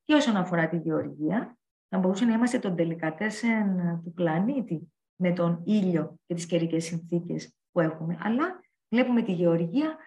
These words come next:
να φθήνει μέρα με τη μέρα, χρόνο με το χρόνο, ε, γιατί δεν υπάρχουν τα κίνητρα και η υποστήριξη που θα έπρεπε.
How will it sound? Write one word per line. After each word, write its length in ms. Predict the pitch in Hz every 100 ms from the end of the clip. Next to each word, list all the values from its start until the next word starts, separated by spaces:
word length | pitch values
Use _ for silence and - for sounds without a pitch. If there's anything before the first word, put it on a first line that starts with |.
| - -
να 140 | - 175
φθήνει 480 | - 254 269 269 269 _
μέρα 300 | 175 208 233
με 80 | 214
τη 120 | 170
μέρα, 560 | 165 202 208 208 208 - - _ 202
χρόνο 180 | 202 202
με 100 | 180
το 100 | 180
χρόνο, 680 | - 202 208 214 208 196 - _ _
ε, 380 | - 185 180 180
γιατί 380 | 175 175 180 208
δεν 200 | 196 220
υπάρχουν 680 | 214 208 214 214 - 214 196
τα 120 | 165
κίνητρα 500 | 151 233 311 - 196
και 120 | -
η 40 | 170
υποστήριξη 600 | 160 151 - 359 - -
που 100 | 220
θα 120 | 208
έπρεπε. 440 | 233 233 170 -